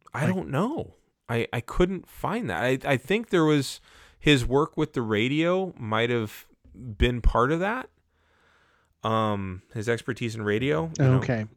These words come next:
Speaker 2: Kind of,
Speaker 1: so
Speaker 2: kind of the same.
Speaker 1: Yeah, like a
Speaker 2: Like,
Speaker 1: dispatcher
Speaker 2: like
Speaker 1: of
Speaker 2: the
Speaker 1: some
Speaker 2: Reagan
Speaker 1: sort.
Speaker 2: fact.
Speaker 1: Yeah.
Speaker 2: Okay.
Speaker 1: So, and I,
Speaker 2: Okay.
Speaker 1: I couldn't find if he ever did any combat during the Korean War, but he served during the Korean War as well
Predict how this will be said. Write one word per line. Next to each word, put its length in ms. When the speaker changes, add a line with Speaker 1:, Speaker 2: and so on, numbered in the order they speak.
Speaker 2:
Kind 200
of, 100
Speaker 1:
so 100
Speaker 2:
kind 200
of 60
the 60
same. 520
Speaker 1:
Yeah, 400
like 180
a 40
Speaker 2:
Like, 60
Speaker 1:
dispatcher 500
Speaker 2:
like 100
Speaker 1:
of 80
Speaker 2:
the 80
Speaker 1:
some 120
Speaker 2:
Reagan 440
Speaker 1:
sort. 20
Speaker 2:
fact. 600
Speaker 1:
Yeah. 420
Speaker 2:
Okay. 380
Speaker 1:
So, 640
and 140
I, 40
Speaker 2:
Okay. 200
Speaker 1:
I 160
couldn't 420
find 260
if 100
he 100
ever 240
did 240
any 160
combat 420
during 220
the 60
Korean 400
War, 200
but 220
he 260
served 440
during 220
the 80
Korean 440
War 240
as 220
well 600